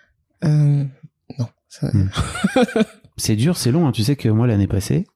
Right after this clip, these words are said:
Speaker 2: euh, entre janvier et juin, parce qu'en fait, j'ai lancé ce podcast, Histoire d'argent. Je sais pas si je crois, je sais pas si je l'ai déjà raconté dans le podcast, je sais plus.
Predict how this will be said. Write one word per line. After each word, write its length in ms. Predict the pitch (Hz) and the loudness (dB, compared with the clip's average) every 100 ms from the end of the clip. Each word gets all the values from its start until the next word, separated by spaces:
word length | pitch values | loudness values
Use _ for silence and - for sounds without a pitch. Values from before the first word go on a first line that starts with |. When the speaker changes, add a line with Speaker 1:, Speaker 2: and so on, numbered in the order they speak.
| _ _ _ _ _ _ _ _ _ 104 | _ _ _ _ _ _ _ _ _ -2
Speaker 2:
euh, 140 | 101 | 0
entre 300 | 104 101 - | 0 -2 0
janvier 500 | 101 107 113 117 120 104 | 0 2 2 2 2 2
et 20 | |
juin, 340 | 95 98 123 - _ _ _ _ - | 2 2 0 -4 _ _ _ _ -14
parce 120 | - | -6
qu'en 100 | 98 | -2
fait, 140 | 107 | 0
j'ai 100 | 110 | 2
lancé 240 | 95 104 - | 2 2 0
ce 60 | |
podcast, 440 | - 107 113 120 - | -2 -2 -2 -4 -6
Histoire 220 | - 110 | -4 0
d'argent. 260 | 101 101 135 | 0 0 -2
Je 60 | 170 | -4
sais 60 | |
pas 120 | - 269 | -4 -4
si 160 | - 110 | -4 -6
je 80 | - | -6
crois, 160 | - - | -10 -8
je 60 | |
sais 60 | - | -8
pas 80 | - | -4
si 180 | - | 0
je 60 | 104 | 2
l'ai 60 | 95 | 2
déjà 140 | 98 | 2
raconté 280 | 95 - 110 | 2 2 0
dans 60 | |
le 60 | 101 | 2
podcast, 300 | 110 - 107 | 0 -2 0
je 60 | 113 | 2
sais 20 | |
plus. 200 | 104 | 2